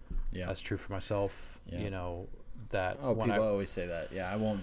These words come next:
Speaker 1: I won't do this to myself. I come to you because I won't do this
Speaker 2: Yeah,
Speaker 1: to
Speaker 2: you,
Speaker 1: myself."
Speaker 2: you, I want you to push me today. And I'm like, "Oh,
Speaker 1: Yeah.
Speaker 2: that was tough." And, you know, um, so yeah, like, that pays off. And I think tying it, all that back into this article, it's, it's saying, you know,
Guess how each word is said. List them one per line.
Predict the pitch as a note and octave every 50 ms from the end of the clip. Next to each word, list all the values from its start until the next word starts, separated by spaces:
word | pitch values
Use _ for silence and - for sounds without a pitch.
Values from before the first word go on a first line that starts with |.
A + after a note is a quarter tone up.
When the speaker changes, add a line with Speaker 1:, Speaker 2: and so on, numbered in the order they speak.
| -
Speaker 1:
I | - G#2
won't | A2+ A#2 A#2 A2+ A2
do | G#2+ G#2
this | G2 G2 F#2+ -
to | - -
myself. | F2+ E2+ E2 - - E2+ D#2+ D#2 - -
I | G2
come | - - A#2 A2+ G#2+
to | G2
you | G2+ G2 F#2+
because | F2 F2+ E2 - F#2+ E2+ E2+ E2+ E2+
I | F2 F2+
won't | F2+ F2 E2+ D#2
do | E2+ F2
this | A2+
Speaker 2:
Yeah, | A#2 A2 G#2
Speaker 1:
to | G2+ G2+
Speaker 2:
you, | G#2 G#2
Speaker 1:
myself." | G#2+ A2+ - A2
Speaker 2:
you, | A2+ A2
I | A2+ A#2+
want | A#2+ B2 A#2+ A2 -
you | -
to | A2+ G#2+
push | - - A2 G#2 - -
me | G2+ F#2+
today. | F#2+ - F#2 F#2 F#2+ G#2
And | G#2 G2+
I'm | F#2
like, | F#2 F2+ F2+
"Oh, | G#2+ A#2+
Speaker 1:
Yeah. | A2+ G#2+
Speaker 2:
that | A2+ A#2 -
was | A#2 A#2 -
tough." | - - A#2+ G#2+ F#2+ - - - - -
And, | G2+ G2 F#2+ F2+ F2 E2+ F2+ -
you | - - G#2+
know, | G2 G2 F#2 F#2 F#2 F#2+ - - -
um, | G#2 G2 G2 G2 G2 G2+ G2+ F#2+ - - - - -
so | - - A#2
yeah, | A#2 C#3+ D3 B2+ G#2+
like, | G2+ G2 G2 F#2+ - - - - - - -
that | - A2+ A2 A2+ G#2+ - - - - -
pays | - - A#2+ A2 F#2+
off. | G2 G2 G#2+ A2+ A2+ G2+ - -
And | G2+ F#2+
I | G2 F#2+
think | - - B2 A#2 G#2 -
tying | - - - A2+ A2 A2+
it, | A2 G2 - - -
all | - G2+ A2 B2 A#2+
that | A2 G#2+ A2 G2+ G#2+
back | G#2+ G#2 G2+ -
into | A2 G2+ G2 - - G2+
this | G2 F#2+ F2 -
article, | G2+ A#2 F3 F#3+ - - - G2+ F#2+ F#2+
it's, | F#2 - - - - - - - - - - - - -
it's | - G2 -
saying, | - - A2+ G#2+ G#2 G2 G2 F#2+ G2 G#2+ A2+ B2
you | C3 A2 G#2
know, | G2 G2 F#2 F#2 F#2+ F#2 -